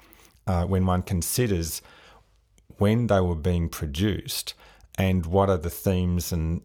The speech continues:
sentiments that are, uh, crucial to every one of the episodes. The other thing is that, um, Astro Boy himself, even though he's not human,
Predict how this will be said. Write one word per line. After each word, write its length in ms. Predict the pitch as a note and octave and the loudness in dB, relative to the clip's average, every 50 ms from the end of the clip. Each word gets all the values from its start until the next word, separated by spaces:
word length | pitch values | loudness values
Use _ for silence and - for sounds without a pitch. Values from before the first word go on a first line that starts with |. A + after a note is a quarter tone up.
| - | -8
sentiments 640 | - - - G#2 A2 A2+ - F#2+ E2 D#2 D2+ - - | -6 -2 0 0 0 0 -4 -6 -8 -8 -10 -12 -10
that 180 | - E2+ D#2+ | -8 -6 -4
are, 580 | D#2+ D#2 D#2 D#2 D#2+ D#2+ - - _ _ - G2+ | -4 -2 -2 -4 -4 -6 -8 -12 _ _ -10 -8
uh, 320 | F2 D2+ D2 C#2+ D2 D2+ D2 - - | -6 -6 -6 -6 -6 -8 -10 -12 -6
crucial 560 | - - A#2+ B2 B2 - - - D#2+ - G#2+ | -2 0 0 0 0 -2 -6 -8 -10 -10 -12
to 380 | - - - F#2+ E2 D#2+ D#2+ - _ - | -10 -6 -4 -2 -2 -2 -4 -6 _ -4
every 320 | G#2 G#2 A2 G2+ G2 F#2 | -2 -2 -2 -2 -2 -4
one 220 | E2 E2+ F2 E2 D#2+ | -2 -2 -2 -2 -4
of 100 | D#2 - | -4 -6
the 180 | - D#2 E2 | -4 -2 -2
episodes. 840 | G2 - - A#2+ - - - - - - - - - - - - - - - - - - - - - - - | -2 -2 -2 -6 -8 -8 -6 -8 -8 -8 -10 -14 -12 -12 -12 -12 -14 -16 -20 -20 -20 -20 -20 -20 -20 -8 -2
The 120 | - A2+ | 2 2
other 140 | B2 C#3+ F3 | 4 2 2
thing 280 | E3+ - - E3+ D#3 C3+ | 0 0 0 0 2 2
is 160 | A#2+ A2 - | 0 -2 -2
that, 320 | - A2+ G#2 G2 - - | -2 -2 -2 -2 -2 -2
um, 380 | A2 G2 F#2+ F#2+ F#2+ F#2+ G2 - - | 0 0 2 2 2 0 -2 -2 -2
Astro 380 | - A#2+ C#3+ C3+ - - A#2+ A2 | -2 -2 -2 -2 -2 -2 -2 0
Boy 300 | F#2 G#2 G2+ G2 F#2 F2+ | 0 0 2 2 2 0
himself, 580 | - G#2 F2+ E2+ E2+ - - C3 A2 F#2 - - | -2 -4 -4 -4 -4 -2 0 0 0 0 0 -2
even 260 | B2 C3 C3 D3+ C#3+ | -2 -2 0 -2 -2
though 100 | B2+ A#2+ | -2 0
he's 240 | G#2 A2 G2+ F2 G2+ | 0 0 0 0 0
not 180 | G#2 F#2+ - | 0 -2 -2
human, 640 | - - - - B2 C3+ D3 C3 G#2 F#2 - - - | -6 -8 -4 -2 0 0 0 0 -2 -6 -8 -10 -12